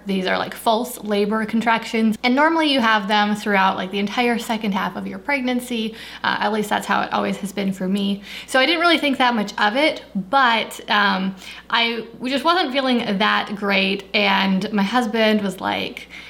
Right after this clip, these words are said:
"Are you okay? Like, is something the matter?" And I was like, "Uh, I don't know, the Braxton Hicks, they're just, like, hurting a little more than normal." But like I said, I didn't think that much of it, um, 'cause they weren't hurting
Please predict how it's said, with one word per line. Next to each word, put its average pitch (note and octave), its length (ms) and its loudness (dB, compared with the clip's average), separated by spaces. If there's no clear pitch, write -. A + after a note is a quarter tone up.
"Are A3+ 60 -2
you F#4+ 180 4
okay? F4+ 600 4
Like, A3+ 320 0
is A#3+ 100 -6
something F#4+ 480 -2
the C4+ 60 -4
matter?" C4+ 500 4
And A3 100 2
I A3 80 4
was A3 120 0
like, A#3 200 2
"Uh, - 60 0
I D#4+ 320 6
don't A3 140 0
know, G#3 160 0
the F#3+ 60 -2
Braxton F#3+ 340 0
Hicks, F3+ 320 -2
they're F#3+ 160 -4
just, F#3+ 180 -6
like, G3 160 -2
hurting F#3+ 460 -2
a - 60 -10
little F#3+ 160 0
more F#3+ 180 2
than F#3+ 160 2
normal." G3 420 0
But C#4 100 0
like D#4 160 4
I D#4+ 60 2
said, C#4 160 2
I G#3 100 2
didn't D#4+ 160 0
think F#4 140 -2
that D#4+ 160 4
much D4+ 180 -2
of G3+ 200 2
it, A#3+ 220 -4
um, G#3+ 420 2
'cause B3+ 220 0
they C4+ 80 4
weren't C4+ 180 4
hurting A#3+ 400 4